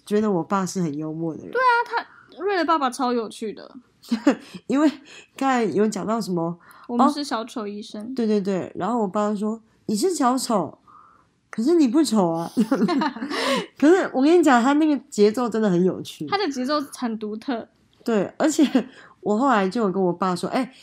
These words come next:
Speaker 1: 爸，那个妖觉得你很幽默这样。”
Speaker 2: 嗯。
Speaker 1: 结果你知道我爸说什么吗？<laughs> 我爸说：“可是我们以前就认识了啊。”
Speaker 2: <laughs> 完全，完全不知道他在说什么。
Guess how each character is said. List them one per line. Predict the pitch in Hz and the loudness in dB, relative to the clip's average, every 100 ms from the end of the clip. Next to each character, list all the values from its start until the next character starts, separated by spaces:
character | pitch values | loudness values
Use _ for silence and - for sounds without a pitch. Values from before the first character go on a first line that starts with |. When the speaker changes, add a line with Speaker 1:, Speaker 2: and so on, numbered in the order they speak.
| _ - | _ -4
Speaker 1:
爸， | 214 240 | -2 0
那 | 277 | -2
个 | 233 220 214 208 214 _ - _ _ _ - | 0 2 2 2 -2 _ -20 _ _ _ -6
妖 | 226 240 | 0 0
觉 | 240 214 208 | 0 2 2
得 | |
你 | 202 190 165 156 | 4 2 2 -2
很 | 147 170 | -4 0
幽 | 185 190 | 0 0
默 | 196 180 | 0 -2
这 | 156 165 | -4 -8
样。” | - - | -10 -6
Speaker 2:
嗯。 | 233 220 277 _ _ | -6 -6 -12 _ _
Speaker 1:
结 | - | -6
果 | 254 | -2
你 | 208 | -2
知 | 220 | -2
道 | 208 | -2
我 | |
爸 | 175 190 | -2 -4
说 | 175 165 | -4 -8
什 | - | -8
么 | - - | -14 -6
吗？ | 269 302 - - | -6 -6 -14 -6
<laughs> | 508 508 523 | -4 -2 -4
我 | |
爸 | 185 240 | -2 0
说 | 202 214 220 - - _ | 0 -2 -4 -16 -20 _
：“可 | - 233 | -10 -4
是 | 381 | 0
我 | |
们 | 302 226 | 2 2
以 | |
前 | 208 208 | 2 2
就 | 262 | 2
认 | 247 220 | 2 2
识 | 285 214 | 0 0
了 | 180 156 | 0 -2
啊。” | 165 _ - 539 | -10 _ 0 2
Speaker 2:
<laughs> | 427 330 | 2 2
完 | 285 | -4
全， | 320 320 285 - - - - | -4 -4 -4 -4 -8 -10 -4
完 | 370 359 | 0 2
全 | 427 | 2
不 | 370 | 0
知 | 427 | 6
道 | 415 453 | 10 10
他 | 392 | 8
在 | 415 | 2
说 | 403 359 381 | 0 0 0
什 | 359 | -2
么。 | 285 277 | -4 -6